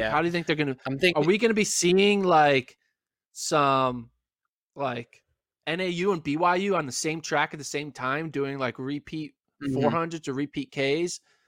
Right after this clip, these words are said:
Speaker 2: And, like,
Speaker 1: Yeah.
Speaker 2: it's gonna be weird.
Speaker 1: I, I think we need a bunch of treadmills, a bunch of ping pong tables. You mentioned entertainment, a bunch of T Vs. They can be, you know, they don't have to be the greatest.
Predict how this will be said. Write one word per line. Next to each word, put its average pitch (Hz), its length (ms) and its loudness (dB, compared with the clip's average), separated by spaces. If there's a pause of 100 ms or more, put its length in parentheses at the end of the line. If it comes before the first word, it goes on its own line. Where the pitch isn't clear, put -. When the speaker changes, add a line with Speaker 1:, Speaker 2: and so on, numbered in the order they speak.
(240)
Speaker 2:
And, 127 140 -10
like, 117 420 -6 (300)
Speaker 1:
Yeah. 110 180 2 (640)
Speaker 2:
it's - 100 -20
gonna 175 140 2
be 123 60 2
weird. 165 300 2 (1900)
Speaker 1:
I, 135 540 6 (340)
I 135 80 -2
think 143 160 0
we 143 140 0
need 139 200 4
a 131 40 4
bunch 135 300 4
of 147 60 -2
treadmills, 139 840 2 (180)
a 131 60 0
bunch 139 300 2
of 120 100 -6
ping 175 260 2
pong 120 240 0
tables. 117 440 -4
You 131 100 -6
mentioned 123 320 -8
entertainment, 123 680 -4
a 135 60 -4
bunch 135 280 0
of 139 100 -6
T 151 180 2
Vs. 131 440 0
They 139 100 2
can 156 140 -2
be, 143 300 2
you 139 120 -6
know, 123 260 -4 (1700)
they 143 100 2
don't 151 100 6
have 156 140 4
to 147 60 -6
be 135 100 0
the 123 60 -2
greatest. 127 680 0